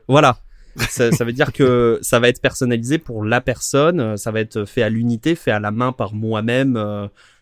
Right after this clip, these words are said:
Speaker 1: j'ai déjà commandé les illustrations, ça se fait petit à petit, ça va pas arriver tout de suite, c'est sûr. Mais on va être sur un vrai produit fini, full à la main. Même les C D vont être imprimés à la maison, hein. Donc, euh,
Speaker 2: D'accord.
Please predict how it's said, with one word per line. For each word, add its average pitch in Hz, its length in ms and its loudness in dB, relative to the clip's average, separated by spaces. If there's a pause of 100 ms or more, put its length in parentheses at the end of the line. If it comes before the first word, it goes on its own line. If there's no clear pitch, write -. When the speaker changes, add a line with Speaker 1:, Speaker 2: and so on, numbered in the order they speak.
Speaker 1:
j'ai 107 380 -4
déjà 110 140 -4
commandé 117 400 -4
les 110 280 -6
illustrations, 113 580 -4
ça 113 160 -8
se - 140 -12
fait 110 100 -2
petit - 320 -6
à 107 40 -4
petit, - 180 -8
ça - 120 -6
va 113 100 -12
pas 104 160 -6
arriver 113 260 -2
tout 233 100 -6
de - 60 -12
suite, - 240 -8
c'est 180 100 -2
sûr. 170 300 0 (540)
Mais 131 100 4
on 131 100 4
va 135 80 4
être 147 80 -2
sur 123 140 -4
un 113 80 -2
vrai 113 200 0
produit 139 320 -4
fini, 123 380 -2
full - 380 -4
à 147 40 6
la 151 120 2
main. 127 240 -2 (120)
Même 127 300 0
les 120 80 2
C 117 180 -4
D 139 120 0
vont 147 160 -6
être 107 100 -8
imprimés 123 340 -4
à 151 60 2
la 135 80 2
maison, 143 380 0
hein. 110 160 -4 (100)
Donc, 107 320 -6
euh, 104 140 2
Speaker 2:
D'accord. 95 320 -2